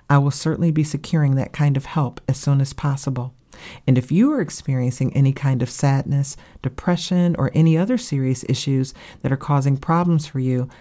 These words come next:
mentally or emotionally, I hope you will too. I hope you'll get the help you need without any hesitation at all.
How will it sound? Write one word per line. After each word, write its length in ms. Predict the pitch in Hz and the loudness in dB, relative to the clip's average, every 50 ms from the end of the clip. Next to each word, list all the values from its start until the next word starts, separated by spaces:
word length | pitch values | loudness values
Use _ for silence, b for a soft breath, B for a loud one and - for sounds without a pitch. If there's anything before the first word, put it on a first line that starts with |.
| B B B | B B B
mentally 420 | 139 170 185 185 190 196 190 180 | 4 4 4 4 0 0 2 2
or 140 | 170 170 165 | 2 2 2
emotionally, 680 | 156 165 190 208 208 - - 135 127 120 120 - 143 B B B B B - | 2 4 4 2 2 0 -4 -4 -4 -4 -4 -4 -6 B B B B B 0
I 60 | 135 | 0
hope 320 | 135 - 151 139 143 - | 2 2 0 0 0 0
you 120 | 151 147 147 | -2 0 0
will 240 | 143 143 143 139 | 2 2 0 0
too. 400 | 139 - - - 143 131 131 131 - _ _ - B B B B B B | -2 -4 -2 0 0 0 -2 -4 -8 _ _ -20 B B B B B B
I 80 | 131 131 | 0 0
hope 280 | - 165 180 180 - | 2 2 -2 0 0
you'll 120 | 185 180 170 | 0 0 2
get 200 | - 147 151 147 | 0 0 0 0
the 80 | 143 | -2
help 360 | 123 113 - 160 170 170 - | -4 -2 -2 -2 -2 -2 -2
you 120 | 175 170 165 | 0 2 4
need 400 | 156 147 147 139 135 131 131 - | 6 6 4 4 2 0 -2 -2
without 380 | - 135 139 - 135 131 - - - | -4 -4 -2 -2 -2 -2 -4 -2 2
any 220 | 139 143 151 156 | 2 4 4 4
hesitation 920 | 151 135 147 151 151 156 156 - - 147 143 135 - - 147 139 143 143 - - - - | 2 2 0 0 0 -4 -6 -4 -4 -2 -2 -2 -2 -2 -2 -2 -2 -2 -4 -8 -12 -6
at 120 | 139 135 | -4 -2
all. 440 | 135 135 131 127 131 131 131 131 _ | -2 -2 -2 -4 -6 -8 -8 -10 _